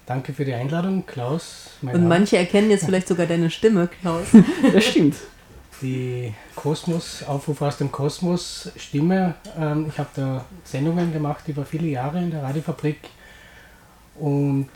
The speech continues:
Speaker 1: mittlerweile ist das schon wieder ein Jahr her, wo wir aufgehört haben. Und ja, das Thema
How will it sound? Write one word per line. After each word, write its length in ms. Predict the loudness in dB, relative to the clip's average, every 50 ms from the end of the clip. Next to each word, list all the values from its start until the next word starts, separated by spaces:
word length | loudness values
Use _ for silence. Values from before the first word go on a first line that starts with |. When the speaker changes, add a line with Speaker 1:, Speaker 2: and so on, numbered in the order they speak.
| -18 -20 -18 -12 -10
Speaker 1:
mittlerweile 360 | -10 -6 -4 -4 -2 2 2 2
ist 160 | 2 2 0
das 140 | -4 -6 -4
schon 120 | -4 -4
wieder 340 | -4 -4 -4 -4 -6 -6 -8 -12 -18 -20 -20 -20 _ _ -18 -8 -6
ein 180 | -4 -2 -2
Jahr 220 | -2 -2 -4 -4 -6
her, 360 | -6 -4 -4 -4 -4 -4 -8 -10 -12 -12
wo 100 | -8 -6
wir 160 | -4 -4 -4
aufgehört 460 | -6 -6 -6 -6 -4 -4 -4 -4 -4
haben. 240 | -4 -4 -4 -4 -6 -6 -8
Und 260 | -8 -8 -8 -10 -12 -14 -20 -20 -20 -20 -20 -20 -20 -20 -20 -20 -20 -20 -10 -6
ja, 240 | -4 -4 -4 -4 -8 -12 -20 -20 -20 -20 -20 -20 -20 -20 -20 -20 -20 -20 -12
das 160 | -12 -12 -10 -6
Thema 440 | -4 -2 -2 -2 -2 -2 -4 -8